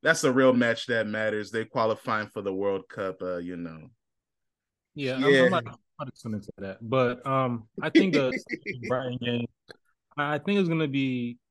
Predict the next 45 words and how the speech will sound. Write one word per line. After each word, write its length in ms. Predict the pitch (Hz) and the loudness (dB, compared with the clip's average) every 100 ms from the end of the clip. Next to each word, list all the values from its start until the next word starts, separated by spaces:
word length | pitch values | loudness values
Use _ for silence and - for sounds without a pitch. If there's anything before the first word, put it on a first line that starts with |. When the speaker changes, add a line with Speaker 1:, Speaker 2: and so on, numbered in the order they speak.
| _ _ | _ _
Speaker 2:
it's 140 | 143 143 | -12 -4
gonna, 240 | 190 175 175 | -2 -2 -2
either 200 | 185 175 | 0 0
gonna 200 | 160 143 | 0 -2
be 180 | 131 123 | -2 -2
a 20 | |
shootout 540 | - 175 170 170 170 170 _ _ _ _ _ 123 | -4 -4 -2 -2 -2 -8 _ _ _ _ _ -2
or, 640 | 135 139 135 131 127 113 - | 2 4 4 2 0 -2 -10
you 140 | 139 | -6
know, 200 | 127 120 | -2 0
De 140 | 113 110 | -2 -2
Zerbi 320 | 135 139 131 | -2 -2 -2
or 80 | 117 | -2
one 180 | 127 | -2
of 80 | 131 | -2
them 100 | 123 | -2
is 120 | 113 | -2
gonna 180 | 113 110 | -2 -2
do 140 | 104 113 | -2 -4
something 260 | 120 110 | -4 -4
that's 120 | 104 | -4
just 140 | 101 98 | -6 -6
gonna 200 | 107 101 | -4 -4
surprise 560 | - - 113 113 107 | -8 -10 -6 -4 -6
the 100 | 107 | -8
other 240 | 104 120 131 | -6 -4 -2
one. 320 | 135 143 143 _ _ _ - | -4 -4 -8 _ _ _ -8
But 300 | 104 123 117 | -2 0 0
again, 300 | 110 131 117 | -2 -2 0
I 120 | 123 | -2
just 200 | 127 107 | -4 -4
feel 120 | 143 | -2
like 320 | 127 117 107 - | 0 0 -2 -6
with 160 | 117 107 | -10 -10
City 680 | - 139 135 135 131 123 123 151 _ _ _ 113 | -10 -8 -6 -4 -6 -8 -10 -18 _ _ _ -4
going 320 | 120 123 120 | -2 0 -2
through 200 | 117 127 | -2 -2
a 60 | 120 | -2
transition 600 | 120 110 110 120 127 120 | -4 -6 -4 -4 -4 -4
of, 120 | 110 | -4
like, 280 | 104 101 _ | -6 -8 _
players 720 | 131 123 120 117 117 113 104 | -4 -2 0 0 0 -4 -4
and 340 | 107 104 95 | -6 -6 -10
Pep 280 | - 120 107 | -6 -6 -4
being 240 | 110 104 | -6 -6